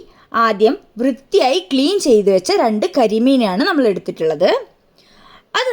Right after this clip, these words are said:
നമുക്ക് ആദ്യം വറുത്തെടുക്കണം. അതിനു വേണ്ടി നമുക്ക് ഒരു മസാല പ്രിപ്പയർ ചെയ്യാം. അതിനായി കുറച്ച് ചെറിയ ഉള്ളി, രണ്ടല്ലി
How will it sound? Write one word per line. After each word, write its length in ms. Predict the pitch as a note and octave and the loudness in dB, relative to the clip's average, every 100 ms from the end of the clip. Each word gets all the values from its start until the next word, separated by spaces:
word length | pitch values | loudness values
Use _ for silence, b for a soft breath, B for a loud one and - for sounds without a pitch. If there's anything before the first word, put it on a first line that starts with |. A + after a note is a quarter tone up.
| E4 | -2
നമുക്ക് 280 | C4+ C4 G4+ B3 A#3+ | -2 -4 -4 -2 -2
ആദ്യം 280 | A#3 D#4 C#4+ A#3 | -2 -2 0 0
വറുത്തെടുക്കണം. 760 | A3 A3 - C4 G3 F3 D#3+ - G#3+ | 0 -2 0 0 -2 -6 -8 -8 -4
അതിനു 220 | A3+ D4 D4 | -2 0 0
വേണ്ടി 240 | A#3+ A3+ E4+ | 0 -2 -2
നമുക്ക് 240 | B3 A3+ C#4+ - | -4 -6 -6 -2
ഒരു 120 | C4+ B3 | 2 2
മസാല 340 | A#3+ C#4+ C4+ G4+ E4 | 0 0 0 0 -2
പ്രിപ്പയർ 380 | D4 G#3 F#3+ F3+ | -2 0 0 -2
ചെയ്യാം. 200 | D#3+ - _ b b b b G4 | -4 -10 _ b b b b -4
അതിനായി 380 | F#4+ C4 D4+ - | -2 -2 -2 0
കുറച്ച് 360 | C#4+ A#3+ - F4+ D#4 | 0 0 -4 -4 0
ചെറിയ 360 | B3 G3+ G3+ F#3+ | 2 4 2 4
ഉള്ളി, 240 | F#3 A#3+ A4 b b b D#4+ | 2 2 0 b b b -2
രണ്ടല്ലി 540 | D#4+ F4 F#4 E4+ C#4+ | -2 0 0 0 -2